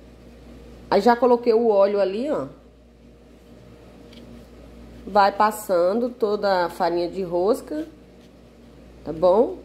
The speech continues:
Se você não tiver farinha de rosca, mas tiver pão velho em casa, pão duro, passa no liquidificador que fica a mesma farinha de rosca, tá, gente? Ó.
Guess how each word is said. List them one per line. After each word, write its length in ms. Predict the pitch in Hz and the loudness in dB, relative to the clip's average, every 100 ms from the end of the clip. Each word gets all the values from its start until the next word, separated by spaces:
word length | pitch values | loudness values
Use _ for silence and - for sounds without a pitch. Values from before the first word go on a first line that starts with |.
| - - - - - - - | -20 -20 -20 -20 -20 -20 -10
Se 160 | 226 | 0
você 240 | 226 233 233 | 2 4 4
não 120 | 233 | 2
tiver 680 | 233 220 220 214 196 160 160 - - - - - - | 0 -2 0 0 0 -2 -6 -14 -20 -20 -20 -20 -12
farinha 340 | - 202 214 | -4 0 0
de 100 | 214 | 2
rosca, 300 | 220 202 202 | 2 0 -2
mas 220 | 190 180 - | -2 -2 -2
tiver 400 | 226 208 202 - | -2 0 -2 0
pão 240 | 226 285 | 2 2
velho 420 | 226 214 214 214 | 0 0 0 -2
em 80 | 190 | -6
casa, 640 | 190 214 196 165 156 131 - - _ _ _ _ - - - | -2 0 0 0 -4 -8 -12 -20 _ _ _ _ -20 -20 -4
pão 220 | - 214 208 | 0 2 2
duro, 380 | 220 240 180 | 0 0 -2
passa 440 | 160 - 190 233 240 | -4 0 0 0 0
no 140 | 233 | 0
liquidificador 920 | 226 233 233 - 226 233 202 196 214 | 0 -2 -6 -6 -6 -4 -4 0 0
que 120 | 220 | 0
fica 300 | 214 220 220 | -8 -8 -2
a 20 | 226 | -2
mesma 440 | 208 208 226 240 | 0 -2 -2 -4
farinha 380 | 240 233 220 220 | -2 -2 2 2
de 120 | 220 | 0
rosca, 380 | 240 170 143 - - | -4 -6 -6 -12 -6
tá, 180 | 208 | -4
gente? 220 | 175 - - - - - - - - - | -4 -8 -18 -20 -20 -20 -20 -20 -20 -14
Ó. 240 | - 156 | -6 -4